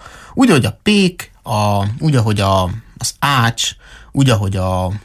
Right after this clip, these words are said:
a szakács az egy szakma, vagy a tanító, orvos, ugye a cégvezetés is, ugye a menedzser, az egy, az egy szakma. Tehát, em,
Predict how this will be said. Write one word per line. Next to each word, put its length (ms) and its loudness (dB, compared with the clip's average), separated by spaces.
a 100 -16
szakács 640 -2
az 100 -6
egy 80 -6
szakma, 760 0
vagy 140 -8
a 80 -20
tanító, 880 2
orvos, 640 0
ugye 160 0
a 100 0
cégvezetés 880 -2
is, 160 -4
ugye 180 -2
a 180 -2
menedzser, 680 2
az 120 2
egy, 280 0
az 140 -2
egy 80 2
szakma. 640 -2
Tehát, 460 2
em, 460 2